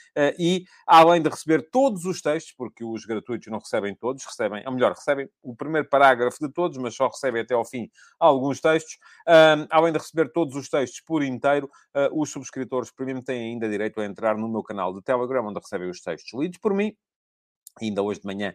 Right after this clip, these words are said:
estive a recuperar o atraso que o Telegram está, com que o Telegram estava, porque esta foi uma semana particularmente trabalhosa e já vão perceber porquê.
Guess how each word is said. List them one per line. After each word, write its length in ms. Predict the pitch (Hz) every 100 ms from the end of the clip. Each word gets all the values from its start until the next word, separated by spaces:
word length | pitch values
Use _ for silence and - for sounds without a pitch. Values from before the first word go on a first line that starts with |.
| _ - _
estive 540 | - 123 117 92 110
a 40 | 104
recuperar 460 | - - 110 104
o 140 | 101 104
atraso 520 | - 101 98 90 -
que 80 | 107
o 60 |
Telegram 420 | 90 95 90 90
está, 440 | 90 - 90 85 85
com 180 | - 95
que 100 | 98
o 60 |
Telegram 380 | 98 90 90 101
estava, 320 | - 113 123
porque 160 | 107 98
esta 160 | -
foi 120 | - 92
uma 140 | 90
semana 320 | - 92 85
particularmente 600 | - 101 104 101 90 82
trabalhosa 560 | - 104 117 156 160 131
e 20 |
já 140 | 98 92
vão 120 | 92
perceber 280 | - 120 123
porquê. 340 | 147 214